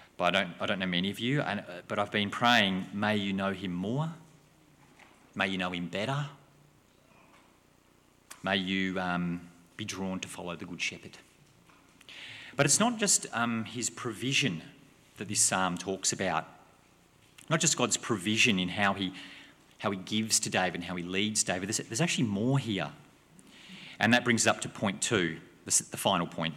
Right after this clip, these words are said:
you'll be pleased to hear. Point one, God is my shepherd. We're looking through David's eyes.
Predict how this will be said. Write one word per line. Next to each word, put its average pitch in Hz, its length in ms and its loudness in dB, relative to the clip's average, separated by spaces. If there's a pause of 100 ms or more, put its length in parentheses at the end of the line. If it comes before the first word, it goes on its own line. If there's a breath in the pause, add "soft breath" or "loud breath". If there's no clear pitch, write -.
(140)
you'll 95 120 -4
be 85 40 -6
pleased 92 300 -2
to - 40 -8
hear. 101 240 2
Point 135 280 4
one, 107 340 8 (240 loud breath)
God 113 180 8
is 107 160 2
my 90 120 2
shepherd. 156 600 8
We're 110 80 4
looking 123 240 2
through 113 140 2
David's 113 460 6
eyes. 135 560 8